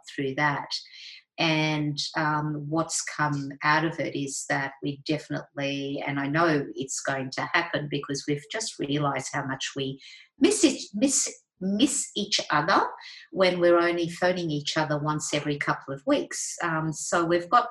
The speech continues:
planned, um, you know, at least, uh, twice a month to get, uh, the cousins together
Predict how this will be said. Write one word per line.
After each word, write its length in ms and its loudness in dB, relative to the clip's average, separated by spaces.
planned, 560 -2
um, 600 2
you 140 0
know, 260 4
at 240 0
least, 840 0
uh, 340 2
twice 440 0
a 120 0
month 360 0
to 120 0
get, 280 -2
uh, 280 -2
the 80 -4
cousins 520 -4
together 640 0